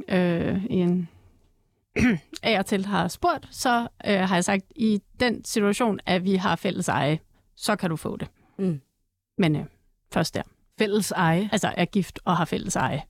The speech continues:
Speaker 1: Ikke noget særeje.
Speaker 3: <laughs>
Speaker 1: Fælles
Speaker 3: Wow.
Speaker 1: eje. Også på pensionen. Så
Speaker 2: Så.
Speaker 1: skal du se mig sende afsted.
Speaker 3: Hvad sagde vedkommende til det?
Speaker 1: <laughs> Øh, jeg tror, grinede.
Speaker 3: Det er fandme ægte,
Speaker 2: Det
Speaker 3: det der.
Speaker 2: Ja.
Speaker 1: Ja.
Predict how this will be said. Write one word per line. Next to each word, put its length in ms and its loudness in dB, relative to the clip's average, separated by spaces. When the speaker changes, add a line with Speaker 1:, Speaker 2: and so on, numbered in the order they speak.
Speaker 1:
Ikke 160 0
noget 160 4
særeje. 420 0
Speaker 3:
<laughs> 80 -20
Speaker 1:
Fælles 300 0
Speaker 3:
Wow. 100 2
Speaker 1:
eje. 280 0
Også 300 0
på 120 -2
pensionen. 600 0
Så 340 0
Speaker 2:
Så. 280 0
Speaker 1:
skal 340 2
du 180 0
se 300 -2
mig 260 2
sende 400 0
afsted. 320 0
Speaker 3:
Hvad 140 2
sagde 220 0
vedkommende 420 0
til 100 -4
det? 140 -6
Speaker 1:
<laughs> 40 -20
Øh, 160 -16
jeg 100 -6
tror, 240 -6
grinede. 320 2
Speaker 3:
Det 80 4
er 40 2
fandme 340 -2
ægte, 180 -4
Speaker 2:
Det 120 -2
Speaker 3:
det 100 -2
der. 140 -6
Speaker 2:
Ja. 80 -6
Speaker 1:
Ja. 100 -2